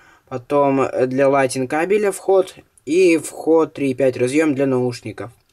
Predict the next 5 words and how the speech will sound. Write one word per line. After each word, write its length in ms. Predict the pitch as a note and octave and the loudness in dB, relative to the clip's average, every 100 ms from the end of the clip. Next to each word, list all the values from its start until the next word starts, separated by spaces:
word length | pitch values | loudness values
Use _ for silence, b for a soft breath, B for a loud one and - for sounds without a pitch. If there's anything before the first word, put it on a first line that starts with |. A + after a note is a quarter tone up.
| B B B | B B B
Значит, 260 | - A#2+ - | -20 -20 -8
э, 480 | C3+ B2+ B2+ A#2 - _ _ _ _ _ _ _ _ _ _ _ _ _ b b b | -2 2 2 0 -4 _ _ _ _ _ _ _ _ _ _ _ _ _ b b b
что 240 | - D#3+ | -8 -4
касается 1080 | E3 D3 - D3+ D3+ - - C#3+ C3+ B2+ - _ _ _ _ _ _ _ - | -2 -2 -2 0 0 0 -2 -2 0 -2 -4 _ _ _ _ _ _ _ -14
здесь, 580 | C#3 C#3 C#3 B2 - | -10 -2 2 2 0